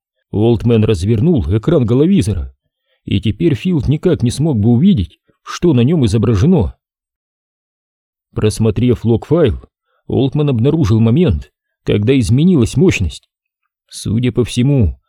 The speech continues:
произошло это в шесть-семь часов утра, но чтобы сказать точно, придётся внимательно сопоставить полученные результаты.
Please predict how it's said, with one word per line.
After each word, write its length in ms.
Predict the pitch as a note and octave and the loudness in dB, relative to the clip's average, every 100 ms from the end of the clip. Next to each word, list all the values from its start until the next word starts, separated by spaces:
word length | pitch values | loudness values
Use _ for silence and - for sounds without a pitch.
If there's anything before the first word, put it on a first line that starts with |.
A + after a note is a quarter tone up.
| _ _ | _ _
произошло 680 | - G#2+ G2 A2+ - C3 C#3+ | -2 0 0 -2 -2 -2 0
это 180 | - A#2 | 0 -2
в 80 | |
шесть-семь 460 | - C#3+ B2+ - C3 | -2 -4 -2 -2 0
часов 400 | - - C#3+ - | -2 -4 -4 -2
утра, 460 | A#2 D#3 E3+ F2+ - _ _ _ _ - | -2 0 0 -2 -10 _ _ _ _ -4
но 180 | G#2 | -2
чтобы 280 | G2+ - A#2+ | -2 -2 -4
сказать 400 | - A#2+ G#2+ A2 | -2 -2 0 0
точно, 480 | - F#3 - D2+ A#1+ _ _ _ | 0 0 0 -6 -8 _ _ _
придётся 460 | - G2+ G2+ D#3 C3+ | -6 -4 -2 -2 -2
внимательно 520 | A2 D3 E3 C#3+ D3 | 0 0 0 0 0
сопоставить 640 | - C3 C3 - F#3+ B2 - | 0 -2 -4 -2 0 0 -2
полученные 480 | B2+ E3 - B2+ | -2 0 0 2
результаты. 640 | C3 F#2 C#3 F3 D#3+ D#2+ C#2 | 2 0 0 0 0 -2 -10